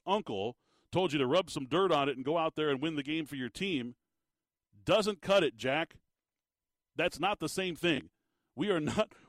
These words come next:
we are not talking about equal situations there. That is not an equal scenario.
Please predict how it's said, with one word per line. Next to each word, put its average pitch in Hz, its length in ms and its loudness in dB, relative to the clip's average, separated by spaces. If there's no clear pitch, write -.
we 208 160 0
are 180 100 4
not 202 340 0
talking 170 380 -2
about 147 320 2
equal 175 640 -2
situations 165 800 0
there. 117 300 0
That 170 140 -2
is 160 120 -4
not 202 160 0
an 160 140 -2
equal 175 500 -4
scenario. 147 760 -2